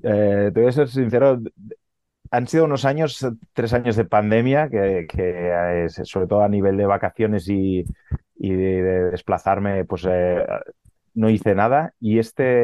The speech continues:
verano, mm, tuve la oportunidad de, de, de hacer un viaje, hice un poco de fu-, de futsal,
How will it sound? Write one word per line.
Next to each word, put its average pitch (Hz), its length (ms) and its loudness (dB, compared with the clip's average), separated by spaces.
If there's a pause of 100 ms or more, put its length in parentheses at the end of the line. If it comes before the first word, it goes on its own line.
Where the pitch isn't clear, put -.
(140)
verano, 120 600 0
mm, 95 640 -4
tuve 113 140 0
la 113 60 4
oportunidad 104 640 0
de, 101 160 -2
de, 92 500 -2
de 90 100 -4
hacer 98 240 -6
un 92 380 -2
viaje, 107 540 2
hice 101 200 -2
un 98 100 -2
poco 104 200 0
de 98 80 0
fu-, 95 240 -10 (420)
de 98 140 -2
futsal, 143 680 0